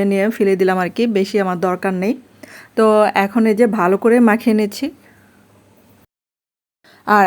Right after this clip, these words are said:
আমার চ্যানেলে যারা আজ নতুন ভিডিও দেখছেন কিন্তু এখন আমার চ্যানেলটাকে সাবস্ক্রাইব করেনি, তাদের কাছে প্লিজ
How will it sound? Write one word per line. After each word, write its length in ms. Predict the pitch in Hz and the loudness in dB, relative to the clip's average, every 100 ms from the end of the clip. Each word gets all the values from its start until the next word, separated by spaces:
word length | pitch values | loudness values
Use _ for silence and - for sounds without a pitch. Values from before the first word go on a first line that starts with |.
| - | 2
আমার 240 | 202 233 240 | 2 2 2
চ্যানেলে 340 | 233 233 240 | 2 4 2
যারা 260 | 214 190 202 | 2 2 2
আজ 160 | 196 190 196 | 0 -2 -2
নতুন 300 | 185 180 214 | -4 -2 -2
ভিডিও 260 | 202 220 233 | 0 2 2
দেখছেন 320 | 208 202 233 214 | 2 -2 -4 -6
কিন্তু 240 | 196 208 - | -4 -6 -6
এখন 260 | 185 175 214 | -6 -6 -4
আমার 180 | 220 233 | -4 -4
চ্যানেলটাকে 420 | 226 226 226 226 | -2 -2 -2 -4
সাবস্ক্রাইব 440 | 247 247 247 - 233 | -6 -6 -8 -8 -6
করেনি, 280 | - 196 185 208 | -4 -4 -4 -6
তাদের 300 | 180 170 185 | -6 -4 -4
কাছে 180 | 196 226 | -4 -6
প্লিজ 280 | 226 254 | -6 -6